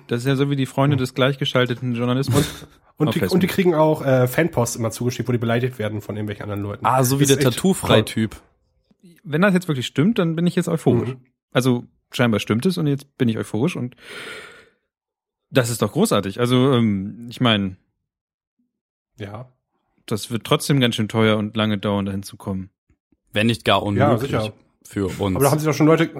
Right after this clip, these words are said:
Speaker 1: Finde ich gar
Speaker 2: war nicht
Speaker 1: nicht.
Speaker 2: so ein Projekt, dass man sich schon anmelden konnte und
Speaker 1: Ja,
Speaker 2: so?
Speaker 1: aber irgendwie ist das jetzt auch irgendwie relativ merkwürdig, nicht so ganz da. Keine Ahnung.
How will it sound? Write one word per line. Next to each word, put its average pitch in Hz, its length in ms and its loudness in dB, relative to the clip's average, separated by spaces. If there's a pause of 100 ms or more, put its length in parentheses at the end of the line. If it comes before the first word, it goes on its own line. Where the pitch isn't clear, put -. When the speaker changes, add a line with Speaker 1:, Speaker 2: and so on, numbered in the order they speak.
(140)
Speaker 1:
Finde 156 200 -2
ich - 80 -8
gar 110 140 0
Speaker 2:
war 143 60 0
nicht 175 80 -2
Speaker 1:
nicht. - 60 -6
Speaker 2:
so 170 60 -4
ein 165 60 -4
Projekt, 156 320 -4
dass - 120 -16
man 139 80 -6
sich 143 120 -6
schon - 100 -6
anmelden 151 360 -2
konnte 156 400 -2
und 135 160 4
Speaker 1:
Ja, 110 180 6
Speaker 2:
so? 107 80 4
Speaker 1:
aber 123 420 2
irgendwie 113 240 -2
ist - 140 -10
das 107 120 -10
jetzt - 180 -8
auch 107 220 -4
irgendwie 113 220 -2
relativ 104 520 -6
merkwürdig, 110 520 -4
nicht 101 140 -8
so 104 100 -10
ganz 95 280 -10
da. 95 280 -10
Keine 120 420 -4
Ahnung. 104 340 -2